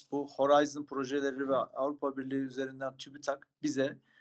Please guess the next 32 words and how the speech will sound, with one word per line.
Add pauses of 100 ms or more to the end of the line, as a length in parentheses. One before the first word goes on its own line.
(140)
çeşitli
yaptığımız
AR-GE
ka-,
çalışmalarında
destekler
veriyor. (540)
Yani
laboratuvar
şartlarında
ve
pilot
üniteler
kururken
bu
tür
şeyler
var. (260)
Ama (640)
şimdi (360)
eğer
bir
herhangi
bir
yerde
bir
yatırım
kararı
alınıp (120)
büyük
ölçekli, (580)
bu